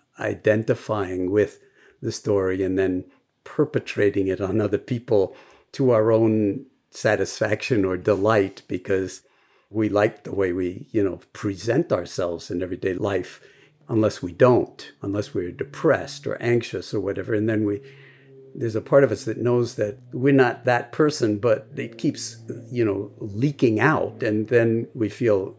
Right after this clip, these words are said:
embarrassed or, you know, reluctant to actually talk or even tell the story or be true to ourselves. And there's a big difference between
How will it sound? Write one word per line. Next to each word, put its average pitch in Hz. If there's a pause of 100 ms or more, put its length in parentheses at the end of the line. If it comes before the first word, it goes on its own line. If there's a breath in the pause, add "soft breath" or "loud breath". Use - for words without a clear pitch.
embarrassed 104
or, 92 (920 soft breath)
you -
know, 101
reluctant 110
to -
actually 117
talk 110
or 117
even 107 (140)
tell 143
the 233
story 98
or 92
be 110
true -
to 139
ourselves. - (460)
And 107
there's 113
a 127
big 135
difference -
between 101